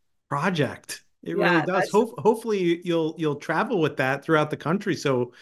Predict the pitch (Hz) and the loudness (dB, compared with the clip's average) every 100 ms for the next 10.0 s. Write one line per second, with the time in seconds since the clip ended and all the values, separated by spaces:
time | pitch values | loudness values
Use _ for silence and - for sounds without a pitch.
0 | - - _ - _ _ _ _ _ _ | -20 -20 _ -20 _ _ _ _ _ _
1 | 180 185 175 - 185 208 160 160 139 131 | -2 0 -2 0 0 2 2 2 0 -4
2 | - 139 127 120 127 123 151 240 254 226 | -2 0 0 0 -4 -2 -2 0 0 -2
3 | 247 202 160 - 196 190 175 190 - 190 | -2 -2 -4 -6 -2 0 -2 -4 -2 0
4 | 208 220 208 196 185 170 170 185 214 - | 0 -2 -4 -2 0 0 -2 -2 -2 -2
5 | 214 - 226 226 196 196 - - 160 165 | -4 -2 -4 0 -2 -2 -2 -2 0 0
6 | 165 160 147 151 147 208 156 - 160 196 | -2 -2 0 0 0 -2 0 0 -2 -2
7 | - 147 - 185 135 151 165 131 127 - | -2 -4 -2 -4 -4 -4 -4 -2 -2 -4
8 | - - - 196 214 233 220 202 - 214 | -10 -18 -10 -4 -2 0 -2 -6 -6 -4
9 | 185 190 190 185 180 170 160 139 143 | -2 -2 0 -2 0 0 0 0 -2